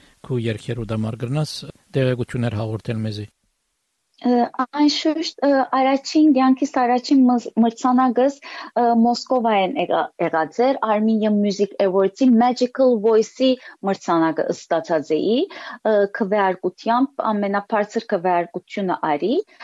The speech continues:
Speaker 2: Հետո, ը, մեկ շաբաթ վերջ Հայաստանեն մրցանակ ստացա, ազգային երաժշտական մրցանակապաշխության մեջ, Սփյուռքի մեջ հայկական երգը պահելու ու պաշտպանելու հատուկ մրցանակը, և,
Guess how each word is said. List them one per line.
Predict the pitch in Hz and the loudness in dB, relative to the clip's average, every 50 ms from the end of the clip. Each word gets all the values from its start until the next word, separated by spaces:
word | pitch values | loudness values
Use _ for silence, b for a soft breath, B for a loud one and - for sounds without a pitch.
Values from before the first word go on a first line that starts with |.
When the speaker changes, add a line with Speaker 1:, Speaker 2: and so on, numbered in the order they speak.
| B B B B - - 220 226 302 | B B B B -12 -12 -8 -2 0
Speaker 2:
Հետո, | 370 381 381 - 339 359 370 381 | 0 0 2 2 2 2 4 2
ը, | 392 _ _ _ _ _ - - 151 156 156 151 262 240 254 311 | 0 _ _ _ _ _ -4 0 2 2 2 2 4 4 4 4
մեկ | 370 381 - - - | 4 0 -4 -4 -2
շաբաթ | 294 269 - 247 233 233 - - | -2 -2 0 -2 -2 -2 -2 -2
վերջ | 302 330 359 - - _ - 294 | 0 0 0 -2 -6 _ -2 0
Հայաստանեն | 285 285 294 294 285 - - 277 262 262 269 294 302 285 269 262 208 196 | 2 2 2 0 -2 -2 -2 0 4 4 6 6 6 6 4 4 2 -4
մրցանակ | 190 - _ - 190 175 170 175 175 _ - _ | -4 -4 _ -4 -2 0 0 -2 -2 _ -14 _
ստացա, | - 170 - _ _ _ _ _ _ _ - 269 302 359 339 B B B B B B 233 | -14 -14 -14 _ _ _ _ _ _ _ 0 0 0 0 0 B B B B B B -4
ազգային | 240 - - - 254 247 247 240 220 | -4 -4 -2 -2 0 2 4 4 4
երաժշտական | 220 220 208 208 202 190 208 202 - - 202 196 196 220 220 220 202 185 | 4 2 2 0 0 -2 -4 -10 -6 -4 -4 -2 -2 0 -2 0 0 -2
մրցանակապաշխության | 180 175 - - 175 165 156 160 156 160 156 - - 220 - - 220 - - - 175 170 _ - 185 165 160 - 202 | -4 -6 -4 -4 -2 0 0 -2 -2 -2 -4 -4 -6 -12 -6 -4 -4 -4 -4 -8 -8 -8 _ -4 -4 -2 -2 -2 0
մեջ, | 233 277 320 381 - - B B B B B B - | 0 0 0 0 -4 -12 B B B B B B -16
Սփյուռքի | - - - - 285 269 - _ - 302 285 | -18 -10 0 0 0 0 0 _ 2 4 4
մեջ | 269 277 294 311 302 - - - | 6 6 4 2 2 -2 -4 -2
հայկական | 254 247 247 - 247 247 254 254 254 254 247 233 220 | -2 0 0 0 -2 0 0 2 4 4 4 4 4
երգը | 247 269 285 285 294 _ - 294 294 247 220 247 | 4 4 2 2 0 _ 0 2 2 2 2 0
պահելու | 240 233 226 220 247 240 240 277 277 277 | 0 0 2 2 0 2 2 2 2 2
ու | 240 - | 2 0
պաշտպանելու | 233 226 214 - - - 226 220 220 220 214 214 226 247 247 247 B B B B B - | 0 -2 -2 -4 -6 -2 -2 0 0 2 0 2 2 2 2 2 B B B B B -4
հատուկ | 240 226 226 254 254 - - 196 | -4 -2 0 -2 -4 -2 -4 -4
մրցանակը, | 175 - _ - 175 160 160 - 151 - - 247 285 339 453 B B B B B B B 285 311 | -4 -4 _ -2 -2 0 0 -2 -4 -2 -2 0 0 0 0 B B B B B B B 2 2
և, | 330 330 311 | 2 2 0